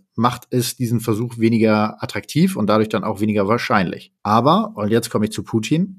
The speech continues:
es gibt nichts umsonst. Wenn man sein Militär so aufbaut, dass es in Anführungszeichen putschsicher ist, dann reduziert man unweigerlich die militärische Effektivität. Das heißt, ein Militär, was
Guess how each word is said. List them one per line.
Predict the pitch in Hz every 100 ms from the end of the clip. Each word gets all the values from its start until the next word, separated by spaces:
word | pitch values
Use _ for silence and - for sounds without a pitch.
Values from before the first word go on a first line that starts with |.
| -
es | - -
gibt | - 170 - -
nichts | 131 139 -
umsonst. | - 117 131 107 - - _
Wenn | 113 117 170
man | 180
sein | 147 139
Militär | 127 123 113 147 143
so | 110 127 175
aufbaut, | - 139 135 - 82 69 - _ _ _ _
dass | 113 110
es | 104 113 - - _ _ -
in | 120
Anführungszeichen | 113 120 117 110 113 101 101
putschsicher | - 190 - 98 - 85
ist, | 151 185 - -
dann | 120
reduziert | 110 135 127 - 170 196
man | 160 165 180 - _
unweigerlich | 175 208 135 123 131 131 127 139
die | 127
militärische | 127 123 123 127 131 123
Effektivität. | 117 120 - 107 107 120 85 - _
Das | -
heißt, | 123 123 -
ein | 127
Militär, | 120 120 113 175 196 165
was | 117 113